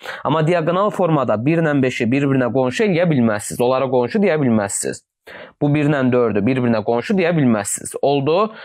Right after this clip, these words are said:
Deməli, qonşu xanalar necə olur? Yanbayan olur. Bunu bilmiş olduq. Məsəl üçün, bu ikinin qonşusu nədir? Üçdür, bir də solundakı birdir. Diaqonaldakı bir yox.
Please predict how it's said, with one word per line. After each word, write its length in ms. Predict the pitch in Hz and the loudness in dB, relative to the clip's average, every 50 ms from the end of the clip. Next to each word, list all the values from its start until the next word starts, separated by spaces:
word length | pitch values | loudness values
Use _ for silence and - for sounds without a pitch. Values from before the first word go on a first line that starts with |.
| - - | -10 -6
Deməli, 220 | 131 131 135 131 - | -4 -2 -2 0 0
qonşu 320 | 151 147 147 - 202 - | 0 -2 0 -2 -2 -2
xanalar 340 | 180 165 156 143 131 120 117 | 0 0 0 2 2 2 2
necə 240 | 127 139 156 139 147 | 0 0 0 0 0
olur? 460 | 135 127 123 123 131 170 208 220 - _ _ _ _ _ - | 0 2 2 2 2 2 2 0 -2 _ _ _ _ _ -4
Yanbayan 460 | 139 139 135 135 127 131 135 139 135 | -2 0 0 0 0 0 0 0 0
olur. 320 | 127 127 165 220 220 160 | 2 2 2 0 0 0
Bunu 180 | 139 131 185 202 | 0 0 0 0
bilmiş 320 | 180 131 135 170 - - 160 | 0 0 0 0 0 0 0
olduq. 260 | 117 98 - - - _ _ _ - 139 | 0 0 -2 -4 -8 _ _ _ -6 -4
Məsəl 320 | 139 - - 185 190 185 | -4 -2 -2 -2 -2 -2
üçün, 260 | - - 120 95 - - _ _ _ _ _ _ _ _ _ _ _ _ _ _ _ _ _ _ _ _ _ _ _ _ | -2 -2 -4 -4 -6 -10 _ _ _ _ _ _ _ _ _ _ _ _ _ _ _ _ _ _ _ _ _ _ _ _
bu 100 | - 147 | -2 -2
ikinin 320 | 151 151 - 170 185 190 175 | 0 0 0 0 2 2 2
qonşusu 380 | 170 165 160 156 - - 170 | 2 2 0 0 0 0 0
nədir? 420 | 165 156 147 147 175 196 220 214 220 - _ _ _ _ _ _ _ _ _ - | 0 0 0 0 0 0 0 -2 -6 -10 _ _ _ _ _ _ _ _ _ -4
Üçdür, 720 | 151 151 - - - 139 127 120 120 127 151 202 220 220 - | -4 -2 -4 -4 -2 0 2 2 2 2 2 2 0 -2 -2
bir 120 | 151 143 | -2 0
də 100 | 135 131 | 0 0
solundakı 640 | 127 - 143 131 127 123 123 120 117 - - 220 185 | 0 0 0 0 2 2 2 0 0 0 -2 0 2
birdir. 360 | 156 131 113 - - - - - _ _ _ _ - | 2 2 2 0 -2 -4 -8 -10 _ _ _ _ -4
Diaqonaldakı 720 | 143 139 139 127 139 139 135 135 127 123 127 123 - 165 156 | -2 -2 0 0 -2 -2 0 0 -2 -2 -2 -4 -4 -2 0
bir 140 | 208 233 190 | 0 0 2
yox. 240 | 170 127 101 87 | 2 2 2 0